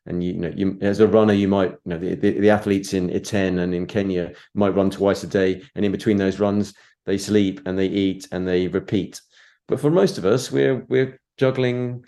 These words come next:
family commitments and children and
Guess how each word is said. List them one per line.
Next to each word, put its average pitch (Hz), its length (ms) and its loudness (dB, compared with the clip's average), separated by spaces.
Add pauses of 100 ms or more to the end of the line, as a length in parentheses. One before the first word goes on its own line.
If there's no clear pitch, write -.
(240)
family 110 420 4
commitments 107 640 0
and 95 360 -2 (420)
children 101 760 2
and 92 560 -4